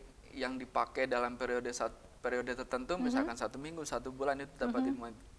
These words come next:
Speaker 1: dimonitor langsung, dilihat
Speaker 2: Mhm.
Speaker 1: langsung oleh, eh, pelanggan P L N. Selain itu, electric vehicle digital service ini adalah platform yang terintegrasi antara P L N dengan seluruh pabrikan mobil.
Speaker 2: Ah,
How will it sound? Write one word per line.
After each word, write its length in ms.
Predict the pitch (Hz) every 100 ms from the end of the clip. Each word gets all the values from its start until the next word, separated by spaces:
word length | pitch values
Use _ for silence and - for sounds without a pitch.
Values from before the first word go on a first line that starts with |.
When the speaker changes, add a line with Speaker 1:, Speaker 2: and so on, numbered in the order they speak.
| 123
Speaker 1:
dimonitor 1120 | 123 120 110 104 80 - 123 123 123 117 113
langsung, 480 | 113 110 - 165 175
dilihat 380 | 143 123 120 104
Speaker 2:
Mhm. 20 |
Speaker 1:
langsung 320 | 113 117 131
oleh, 320 | 113 110 113 - - - - - -
eh, 180 | 120 113
pelanggan 320 | - 120 117 117
P 40 |
L 160 | 110 110
N. 140 | 107 104 - - - - - -
Selain 380 | - 175 180 196
itu, 480 | 220 - 170 180 220 - - - - - - -
electric 480 | 131 160 170 - 165
vehicle 720 | 160 151 156 147 147 165 160
digital 400 | 147 131 139 143 143
service 420 | 143 143 151 -
ini 160 | 147
adalah 720 | 170 147 135 120 117 127 131 127 -
platform 560 | - 131 123 156 160 151
yang 240 | 123 117
terintegrasi 1040 | 120 127 123 127 127 110 104 - 147 160 147
antara 320 | 127 123 120
P 80 | 123
L 160 | 110 120
N 80 | 135
dengan 240 | 123 117
seluruh 320 | 117 123 127
pabrikan 400 | 123 120 120 120
mobil. 320 | 127 135 151 120 - -
Speaker 2:
Ah, 400 | - 277 269 -